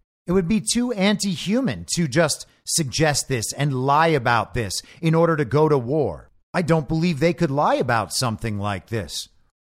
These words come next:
Really? Why not? They told you you would lose your job if you failed to inject yourself with a toxic experimental substance that can't protect you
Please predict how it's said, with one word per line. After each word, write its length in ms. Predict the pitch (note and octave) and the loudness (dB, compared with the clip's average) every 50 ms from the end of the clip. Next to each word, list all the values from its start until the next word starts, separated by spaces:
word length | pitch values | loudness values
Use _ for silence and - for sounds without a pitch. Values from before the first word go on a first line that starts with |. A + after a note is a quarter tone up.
| _ - | _ -14
Really? 680 | F#2+ G#2+ A2+ A2+ G#2+ A#2+ E3+ F#3+ F#3+ D#3 A#2 F#2 D2 - _ _ _ _ _ _ _ _ _ | -12 -10 -8 -6 -4 -2 0 2 2 0 -2 -4 -8 -14 _ _ _ _ _ _ _ _ _
Why 360 | - F#2 G2+ C3 D#3+ F3+ F#3+ | -12 -6 0 2 4 4 4
not? 580 | F3+ E3 E3 E3+ D#3 G2+ - - _ - - _ _ _ _ _ _ _ _ _ _ - | 4 2 2 2 0 -2 -6 -12 _ -20 -20 _ _ _ _ _ _ _ _ _ _ -2
They 120 | C#3+ D3 | -2 -2
told 400 | - - - E3+ G3+ A3+ F#3+ A2+ | -2 0 0 0 2 0 0 -2
you 300 | G#2+ B2 B2 A#2 A#2 A2 - _ _ | -4 -2 -2 -2 -4 -6 -12 _ _
you 180 | - A2 C#3 D#3 | -8 -6 -4 -2
would 220 | C#3 C3 A#2 F#2 | -2 -2 -4 -4
lose 520 | G#2 A2 A#2 D3 F#3 G#3+ A3 A3 F#3 B2+ B2+ | -4 -4 0 2 2 2 2 2 0 0 0
your 200 | C#3 C#3 B2+ A#2 | -2 0 -2 -2
job 640 | G#2 F2+ F2+ G2+ D3+ E3+ G3 F#3+ C3 F2 C#2 - - - _ _ _ _ _ _ _ | -4 -6 -6 -2 0 0 2 2 0 0 -4 -8 -18 -20 _ _ _ _ _ _ _
if 200 | - D#3+ C#3 - | -4 -4 -4 -2
you 140 | D3 D3+ C#3+ | -2 -4 -4
failed 600 | - - - - E3 F3 F#3 G3+ G#3+ A3 G#3+ D#3 C3+ _ _ _ _ - - | -4 -6 -6 -2 0 0 0 0 -2 -4 -8 -10 -16 _ _ _ _ -6 -2
to 140 | E3+ F3 D#3 | -2 0 0
inject 460 | C#3+ C3 A2 F#2 F3 G3 F#3+ - - | 0 -2 -2 -2 -2 -2 -2 -2 -4
yourself 520 | F3 C#3 - - B2+ A2 F#2+ F#2+ - - - _ _ _ - | -6 -4 -4 -4 -4 -4 -4 -6 -8 -12 -20 _ _ _ -8
with 120 | C3 B2+ | -6 -4
a 120 | C3+ B2+ A2 | -4 -4 -6
toxic 720 | - - - E3+ G3 G#3+ A#3 A3+ - - C#3 C3 - - - - | -8 -8 -2 0 0 0 0 -2 -6 -8 -8 -8 -8 -10 -12 -12
experimental 800 | D3 - - - - - F3+ F#3+ A3+ A#3 A3 A3+ G#3+ - G3 | -8 -6 -6 -6 -2 0 0 2 2 2 2 0 0 -2 -4
substance 640 | - - - A3+ A#3 E3+ - - A2 F#2 F2+ - - _ _ _ _ - | -4 -2 0 -2 -2 -2 -6 -8 -8 -8 -8 -10 -12 _ _ _ _ -10
that 220 | - G#2+ - _ - | -10 -10 -10 _ -6
can't 300 | - E3 G#3+ C4 - - | -2 -2 -2 -2 -2 -4
protect 440 | B3 G3 - A#3 B3+ B3 - - | -4 -2 0 0 0 0 -2 -8
you 140 | G#2 E2 C2+ | -12 -12 -12